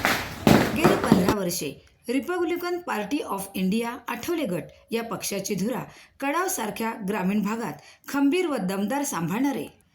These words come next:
द ग्रेट पॅन्थर भाई जगदीश शिंदे यांची पक्षाचे राष्ट्रीय अध्यक्ष तथा सामाजिक न्याय राज्यमंत्री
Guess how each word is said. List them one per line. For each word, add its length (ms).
द 100
ग्रेट 340
पॅन्थर 400
भाई 260
जगदीश 500
शिंदे 320
यांची 340
पक्षाचे 580
राष्ट्रीय 400
अध्यक्ष 420
तथा 220
सामाजिक 580
न्याय 300
राज्यमंत्री 680